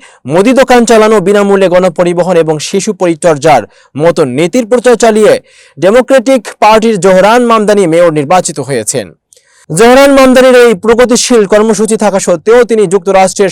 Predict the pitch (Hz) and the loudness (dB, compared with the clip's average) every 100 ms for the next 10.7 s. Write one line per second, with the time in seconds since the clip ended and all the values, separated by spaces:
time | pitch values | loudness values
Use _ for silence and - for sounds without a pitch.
0 | 202 170 - 160 131 180 214 214 202 202 | -2 -4 -4 -6 -4 -6 -4 -6 -6 -6
1 | 180 151 170 143 139 175 135 120 143 139 | -6 -6 -6 -6 -6 -6 -6 -4 -6 -4
2 | 120 120 110 135 113 90 _ _ - 208 | -6 -8 -8 -8 -8 -10 _ _ -4 0
3 | 233 - - 220 170 147 202 233 269 202 | 0 -2 -2 0 0 -2 0 2 2 0
4 | 214 202 190 196 190 180 180 165 - 185 | 0 0 0 -2 -4 -4 -6 -8 -2 -2
5 | 175 240 214 214 151 143 190 190 190 175 | 0 -2 0 0 -2 -4 -4 -2 -2 0
6 | 156 151 139 120 175 202 185 170 147 127 | 0 0 -4 -6 -6 -6 -4 -2 0 -2
7 | 107 _ _ - 262 220 247 262 233 220 | -4 _ _ -4 0 2 2 2 2 2
8 | 202 196 - - 196 220 220 202 185 175 | 0 0 -2 -4 -6 -2 0 0 0 0
9 | 131 143 190 214 208 196 170 196 190 165 | -2 -2 -2 0 0 -2 -4 -2 0 0
10 | 123 151 160 156 156 143 | 0 0 0 -2 -2 -4